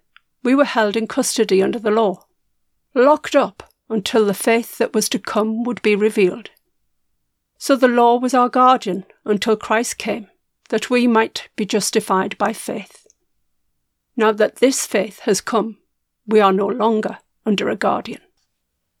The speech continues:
So in Christ Jesus, you are all children of God through faith. For all of you who were baptized into Christ have clothed yourselves with Christ. There is neither Jew nor Gentile,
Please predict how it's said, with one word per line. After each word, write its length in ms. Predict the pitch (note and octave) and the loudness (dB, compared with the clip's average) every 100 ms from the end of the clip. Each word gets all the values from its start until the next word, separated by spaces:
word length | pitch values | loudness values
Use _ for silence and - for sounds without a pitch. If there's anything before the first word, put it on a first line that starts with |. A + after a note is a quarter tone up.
| _ _ _ | _ _ _
So 180 | - B3+ | -2 0
in 100 | B3+ | 0
Christ 380 | - D#4 D#4+ - | 2 0 0 -2
Jesus, 680 | D4+ D4+ - - - - - _ _ | 0 0 -2 -6 -6 -8 -14 _ _
you 140 | A#3+ | 2
are 100 | A#3 | 4
all 180 | A#3+ A#3 | 4 2
children 420 | A#3 B3 G#3+ A3 | 0 -2 0 -2
of 160 | A3+ - | -4 -2
God 260 | G3+ G3 G3 | 0 0 -4
through 200 | - A3+ | -10 -8
faith. 580 | - A#3+ G3 - - _ _ _ _ _ _ | -4 -2 -4 -10 -20 _ _ _ _ _ _
For 160 | - A#3 | -2 2
all 240 | A3+ B3 | 4 4
of 120 | B3+ A#3 | 2 -2
you 260 | A3+ A#3 - | -4 -6 -8
who 120 | A#3+ | -2
were 180 | G#3+ G#3 | 0 2
baptized 680 | A3 - - A3 A3 A#3 B3 | 0 -2 -2 0 0 -2 -4
into 200 | B3+ C#4+ | -4 -6
Christ 500 | - G3+ F#3+ - - _ _ - - | -6 -6 -8 -14 -18 _ _ -20 -8
have 180 | A#3+ - | -8 -2
clothed 420 | C#4+ C4+ A3 - | 2 4 2 -2
yourselves 520 | G#3 - - A#3+ - | -4 -4 -6 -8 -12
with 180 | - - | -12 -8
Christ. 520 | - G#3+ - - - _ _ _ _ _ _ _ _ _ _ | -6 -6 -10 -20 -20 _ _ _ _ _ _ _ _ _ _
There 120 | - B3 | -2 0
is 140 | A#3+ | 2
neither 240 | B3 A#3 | 0 0
Jew 380 | G3 A3 G#3+ A#3+ - | -2 -2 -2 -4 -8
nor 140 | B3 B3 | -2 -2
Gentile, 640 | A#3+ G3 F#3+ G#3 G#3 G#3 | 0 -2 -4 -8 -10 -14